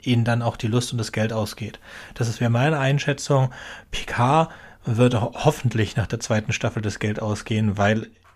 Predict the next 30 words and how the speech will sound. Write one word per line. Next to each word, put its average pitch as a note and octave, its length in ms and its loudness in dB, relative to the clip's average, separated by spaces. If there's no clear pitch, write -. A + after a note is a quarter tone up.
ey, A2 400 -2
die - 80 -6
erste C3 640 2
war B2 160 4
schon C3+ 240 4
nett, C3+ 320 2
aber B2+ 380 2
muss C#3 460 0
jetzt C3+ 160 0
nicht B2+ 120 -2
unbedingt A#2+ 420 2
sein. A#2+ 320 0
Klar, B2+ 440 2
ich A2 160 0
werd's A#2+ 220 2
gucken E3+ 420 4
und G#2+ 160 0
klar, C3+ 380 4
wird - 260 0
cool D3+ 160 6
sein, C#3 300 6
wenn A2+ 180 2
Q C#3 300 2
kommt. F3 380 4
Und A#2+ 120 -4
dann A2+ 120 6
nicht - 340 0
cool C#3+ 200 6
ist C#3 220 4
halt, C3+ 260 4